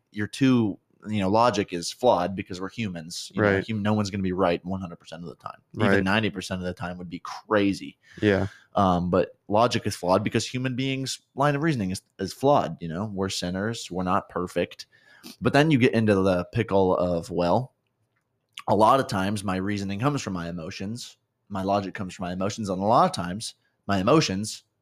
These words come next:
Speaker 1: come from my logic.
Speaker 2: Mm.
Speaker 1: So I think they kinda play hand in hand, but I also think they contradict each other. So whenever you look at examples in the Bible, um, Paul's logic for going back into the synagogue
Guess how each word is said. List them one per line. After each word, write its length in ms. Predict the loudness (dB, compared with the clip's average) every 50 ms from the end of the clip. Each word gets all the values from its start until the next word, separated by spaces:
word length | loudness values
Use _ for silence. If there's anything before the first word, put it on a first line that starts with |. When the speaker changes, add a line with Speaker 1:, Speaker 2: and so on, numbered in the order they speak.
| -12
Speaker 1:
come 180 | -10 -10 -8 -8
from 260 | -8 -8 -8 -8 -8 -6
my 140 | -2 -2 0
logic. 580 | 2 2 2 0 0 -4 -6 -10 -12 -16 -20 _ _ -6
Speaker 2:
Mm. 240 | -4 -2 -2 -4 -6 -6
Speaker 1:
So 580 | -4 2 4 4 4 4 4 2 2 -2 -4 _ 0
I 80 | 0
think 260 | 2 2 0 -2 0 0
they 120 | 0 0
kinda 220 | 0 0 0 0
play 240 | 0 2 2 2 2
hand 260 | 2 0 0 -2 -2
in 60 | -2 -2
hand, 240 | -2 -2 -2 -2 0
but 100 | 0 2
I 60 | 4
also 240 | 2 2 0 -2 -6
think 240 | -6 -6 -8 -6 -8
they 80 | -10
contradict 560 | -8 -6 -6 -6 -6 -6 -4 -4 -4 -4 -6
each 160 | -10 -12 -12 -12
other. 160 | -16 -16 _ _ _ _ _ _ _ _ _ _ _ _ _ -8
So 340 | -2 0 2 2 2 0 0
whenever 220 | 0 0 2 2 2
you 120 | 2 2
look 160 | 2 0 0
at 60 | -2 -4
examples 440 | -4 -2 -2 -4 -4 -4 -4 -4 -4
in 120 | -4 -6
the 40 | -4
Bible, 460 | -6 -4 -4 -4 -4 -4 -6 -8 -10 _ _ _ _ _ _ _ -10
um, 400 | -8 -8 -8 -8 -10 -14 -18 -20 _ _ _
Paul's 400 | -2 2 4 6 6 6 4 0
logic 500 | 0 2 4 4 4 4 2 -2 -4 -6
for 560 | -12 -10 -6 -4 -2 -2 -2 -4 -4 -8 -10 _ _ _ _ _ _ _ _ _ _ 0
going 420 | 2 4 4 4 2 0 -4 -6
back 340 | -6 -4 0 0 0 -2 -2 -4
into 160 | -2 0 0
the 80 | 0 0
synagogue 640 | 0 0 0 0 4 4 4 4 4 4 2 0